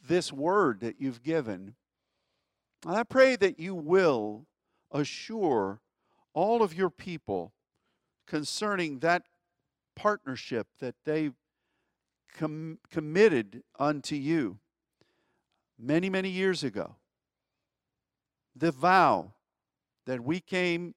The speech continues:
into alignment with before you and in the presence of your enemies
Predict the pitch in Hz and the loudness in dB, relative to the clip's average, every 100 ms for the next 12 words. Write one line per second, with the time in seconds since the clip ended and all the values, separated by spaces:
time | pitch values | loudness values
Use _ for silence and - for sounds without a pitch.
0 | _ 170 175 165 156 151 175 175 143 - | _ -6 -4 -2 0 0 0 -2 -8 -8
1 | 117 107 - 123 - 143 147 143 156 135 | -6 -6 -10 -14 -6 -2 -2 0 -2 -2
2 | 104 110 110 - 156 147 143 135 139 135 | -4 -6 -10 -4 -2 -2 -6 -10 -8 -4
3 | 135 147 147 117 101 - | -2 -2 -4 -6 -10 -14